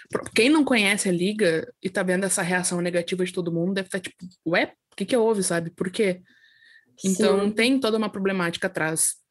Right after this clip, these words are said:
Speaker 1: da, da mudança, não da mudança de nome, mas da liga em si.
Speaker 2: Sim, e deixar bem claro aqui que a, a questão da inclusão é super importante, não é isso que a gente tá criticando aqui, pelo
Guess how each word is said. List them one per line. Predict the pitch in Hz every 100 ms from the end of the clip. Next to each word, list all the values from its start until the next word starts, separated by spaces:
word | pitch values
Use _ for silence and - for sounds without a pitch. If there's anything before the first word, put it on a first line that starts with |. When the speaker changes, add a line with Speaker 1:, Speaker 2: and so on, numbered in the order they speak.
| -
Speaker 1:
da, | 175 160 156 156 160 -
da | 175 170
mudança, | 175 175 170 - 180 - -
não | 226 381
da | 381
mudança | 294 269 262
de |
nome, | 196 175
mas | 170 170
da | 180
liga | 185 180
em | 180
si. | - 156 - _ _ _ _ _ _ _ _
Speaker 2:
Sim, | 220 208 202 - -
e | 220
deixar | 220 - 226
bem | 233 269
claro | 277 233 240 240
aqui | 233 226 226
que | 233 220 214 214 - _ _ -
a, | 208 208 202 - -
a |
questão | 220 233 233 226
da | 226
inclusão | 233 233 226 233
é | 262
super | 269 240 262
importante, | 240 233 233 220 226
não | 233 226
é | 247 269
isso | 240 240
que | 247
a |
gente | 233
tá | 226
criticando | 226 220 - 233
aqui, | 247
pelo | 226